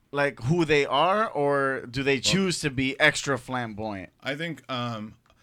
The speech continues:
Speaker 2: so I, I identify gays kinda like vampires.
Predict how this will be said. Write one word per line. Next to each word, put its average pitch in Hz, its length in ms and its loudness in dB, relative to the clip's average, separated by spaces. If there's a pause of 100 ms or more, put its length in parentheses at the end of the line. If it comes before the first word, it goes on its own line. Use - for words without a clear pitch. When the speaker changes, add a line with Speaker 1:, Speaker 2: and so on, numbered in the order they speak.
(120)
Speaker 2:
so 123 180 -6
I, 131 380 -4 (540)
I 123 300 -8 (400)
identify 107 560 -10
gays 98 480 -10
kinda 101 200 -12
like 95 120 -10
vampires. 85 600 -14